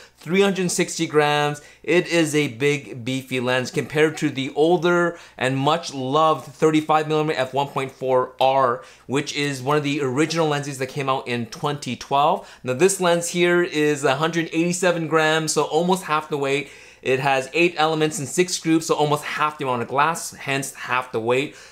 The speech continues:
Very simple design, especially for an autofocus lens. The autofocus, and there's no weather sealing, but, uh, it's,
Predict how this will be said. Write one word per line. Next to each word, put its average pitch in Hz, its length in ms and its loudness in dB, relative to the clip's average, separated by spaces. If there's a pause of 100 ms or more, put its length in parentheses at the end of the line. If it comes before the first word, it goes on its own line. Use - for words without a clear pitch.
(120)
Very 240 340 2
simple 226 540 0
design, 175 500 0
especially 220 300 -4
for 202 100 -2
an 165 80 0
autofocus 170 640 -2
lens. 170 340 -2 (260)
The 170 300 -2
autofocus, 214 920 2
and 175 420 0
there's 165 160 -2
no 208 100 4
weather 190 300 4
sealing, 190 580 0
but, 160 180 0 (200)
uh, 147 320 0 (100)
it's, 190 220 -2